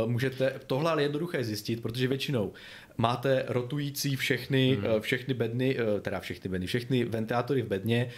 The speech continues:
Speaker 1: plus je tam ten, eh, fan na, eh, na chladiči a grafika. A to jsou všechno přístupné, eh,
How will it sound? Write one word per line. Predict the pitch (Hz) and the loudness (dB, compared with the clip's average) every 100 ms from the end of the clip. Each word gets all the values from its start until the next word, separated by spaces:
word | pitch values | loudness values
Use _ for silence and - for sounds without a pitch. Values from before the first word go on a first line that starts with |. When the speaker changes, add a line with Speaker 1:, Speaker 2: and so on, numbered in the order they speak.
| - | -10
Speaker 1:
plus | - 117 | 0 2
je | 131 | 2
tam | 131 131 | 2 -2
ten, | 131 117 98 95 - - | 0 -2 -2 -6 -8 -8
eh, | |
fan | 98 - 117 123 123 | -8 -2 0 2 2
na, | 120 107 98 - - | 2 2 0 -2 -4
eh, | 104 95 - - - - - - - | 0 2 0 -2 -10 -20 -20 -10 -2
na | 104 104 104 | 2 2 2
chladiči | - 113 107 117 - 135 131 131 - - | -2 0 0 0 2 2 2 0 -12 -4
a | 107 110 - - | 0 0 -2 -8
grafika. | 120 110 107 131 104 | 0 0 0 -2 -2
A | 90 - | -4 -6
to | |
jsou | 113 131 | -4 -2
všechno | - 139 151 139 - - | 0 -2 0 -2 -4 -8
přístupné, | - 143 - 135 131 135 131 131 143 - - | -2 0 2 -2 0 2 4 2 0 -8 -12
eh, | - | 2